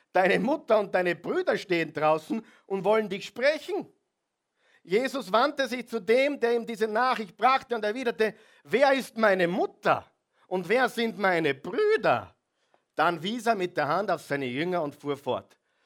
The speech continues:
"Seht, das sind meine Mutter und meine Brüder, denn wer den Willen meines Vaters im Himmel tut, der ist mein Bruder,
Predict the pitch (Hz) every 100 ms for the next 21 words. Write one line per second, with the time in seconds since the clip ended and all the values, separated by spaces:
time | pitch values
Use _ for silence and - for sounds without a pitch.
0 | _ - 147 147 120 156 208 - 214 151
1 | 165 165 156 175 175 165 156 147 139 120
2 | 135 135 135 127 _ _ _ _ - 135
3 | 156 143 127 120 190 262 269 277 285 _
4 | _ _ _ - 151 160 135 - - 160
5 | 214 233 247 226 170 123 117 156 208 208
6 | 202 - 175 180 185 _ _ _ _ _
7 | - 151 165 160 160 - 120 107 123 196
8 | 226 220 202